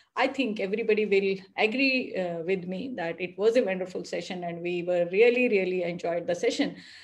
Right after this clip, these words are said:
So I'm really thankful, Doctor Srivastava, for giving us a time and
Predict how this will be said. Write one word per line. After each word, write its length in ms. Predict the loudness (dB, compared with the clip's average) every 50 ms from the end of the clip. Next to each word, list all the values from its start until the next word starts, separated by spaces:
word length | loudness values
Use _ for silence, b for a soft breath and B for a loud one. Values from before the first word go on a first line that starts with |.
| B B
So 140 | -4 0
I'm 180 | 0 0 2 2
really 320 | 6 6 6 6 6 2
thankful, 460 | 0 0 -2 0 0 0 0 0 0 2
Doctor 240 | 2 2 2 0
Srivastava, 540 | 0 0 0 0 2 2 2 2 2 2 2 2
for 200 | 2 0 0 0
giving 360 | 2 2 4 4 4 4 4
us 180 | 4 4 4
a 60 | 2 2
time 400 | 2 2 0 0 0 2 2 2
and 320 | 2 0 0 -4 -6 -8